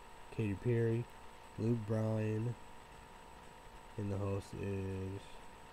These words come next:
Nancy Kress. So check that out. That's what I did. We got my Golf Turkish one, Dairy Queen Blizzards. Hopefully, we got the Oreo Mint and stuff like that. You know. I'm gonna get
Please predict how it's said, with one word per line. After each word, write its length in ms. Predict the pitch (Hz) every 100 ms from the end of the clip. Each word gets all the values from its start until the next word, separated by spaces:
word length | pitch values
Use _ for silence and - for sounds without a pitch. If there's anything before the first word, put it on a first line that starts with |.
| -
Nancy 320 | 95 98 123 131
Kress. 220 | 95 - -
So 180 | 101 95 -
check 160 | 143 131 -
that 200 | 127 123
out. 240 | 117 117 104
That's 180 | 117 117 -
what 160 | 120
I 80 | 101 92
did. 280 | 101 113 113 101 - -
We 80 | 123
got 260 | 117 131 101
my 200 | 131 127
Golf 220 | 117 127 -
Turkish 400 | 120 107 113 -
one, 340 | 113 113 110 110 - - - - - -
Dairy 260 | 117 120 120
Queen 360 | - 120 107 98 110
Blizzards. 460 | 113 113 117 113 -
Hopefully, 640 | - 120 120 - 113 107 101 - -
we 120 | 110
got 100 | 98 -
the 80 | - 113
Oreo 280 | 113 101 95 104
Mint 300 | 110 104 104 - -
and 180 | 104 98
stuff 120 | - 92 - -
like 0 | 110
that. 80 | 107
You 140 | 98
know. 180 | 101 98 - - - - - - - - - - - - - -
I'm 80 | 147
gonna 200 | 170 262
get 180 | 277